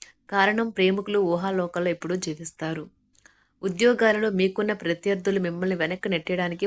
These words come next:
ప్రయత్నిస్తారు, కాబట్టి మీరు పనిలో చాలా జాగ్రత్తగా వ్యవహరించాలి. మీకు బాగా దగ్గరైన వారు మిమ్మల్ని వారితో సమయం గడపమని కోరుతారు, కానీ సమయం చాలా విలువైనది కనుక మీరు వారి కోరికలను తీర్చలేరు. ఇది మిమ్మల్ని, వారిని కూడా విచారపరుస్తుంది.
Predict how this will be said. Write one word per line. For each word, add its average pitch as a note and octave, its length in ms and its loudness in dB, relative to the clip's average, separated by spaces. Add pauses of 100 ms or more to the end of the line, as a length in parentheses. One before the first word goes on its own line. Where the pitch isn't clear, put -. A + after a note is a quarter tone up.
ప్రయత్నిస్తారు, D#3 720 -4 (460)
కాబట్టి A3+ 320 0 (100)
మీరు G#3 220 0
పనిలో F3 240 0 (100)
చాలా F3 180 -4 (100)
జాగ్రత్తగా F3 600 -4
వ్యవహరించాలి. D#3+ 720 -6 (640)
మీకు G3 140 -4 (100)
బాగా F#3+ 220 4 (100)
దగ్గరైన G3 460 2
వారు G3 240 0
మిమ్మల్ని F#3+ 440 -2
వారితో E3 280 0 (120)
సమయం F3 320 -6
గడపమని F3 500 -4
కోరుతారు, D#3+ 480 -6 (520)
కానీ G3+ 200 2 (140)
సమయం F#3 260 -4 (120)
చాలా E3+ 320 2
విలువైనది E3 480 -4
కనుక E3 200 -8 (140)
మీరు F#3 200 2
వారి E3 220 -2
కోరికలను F3+ 420 -2 (100)
తీర్చలేరు. D#3 540 -8 (760)
ఇది A3 180 2
మిమ్మల్ని, A3 480 2
వారిని F#3 380 2
కూడా F3+ 140 2 (100)
విచారపరుస్తుంది. D#3+ 840 -6